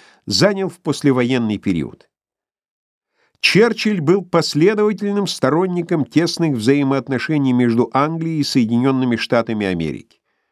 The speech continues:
Эту идею он пропагандирует на протяжении всех шести томов.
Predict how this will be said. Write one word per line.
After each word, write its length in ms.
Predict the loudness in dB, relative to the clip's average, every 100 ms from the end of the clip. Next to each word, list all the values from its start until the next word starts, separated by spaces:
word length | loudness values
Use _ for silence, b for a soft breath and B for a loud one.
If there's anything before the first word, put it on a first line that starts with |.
| _ _ _ -2
Эту 280 | 2 4 2
идею 380 | 2 2 4 2
он 200 | -2 -2
пропагандирует 840 | -2 0 0 0 0 0 0 0
на 120 | -2
протяжении 680 | -2 -2 -2 0 0 0 0
всех 380 | -2 0 0 0
шести 360 | -6 -4 -4
томов. 520 | 0 0 0 -8 -18